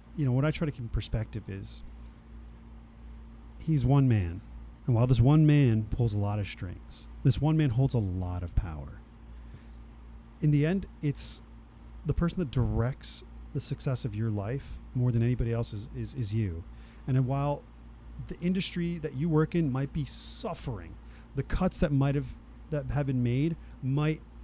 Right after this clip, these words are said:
have just been so unfair, which they are unfair. There is,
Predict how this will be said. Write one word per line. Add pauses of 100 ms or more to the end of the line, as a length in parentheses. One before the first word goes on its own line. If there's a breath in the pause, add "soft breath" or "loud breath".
have
just
been
so
unfair,
which
they
are (120)
unfair. (720 soft breath)
There
is,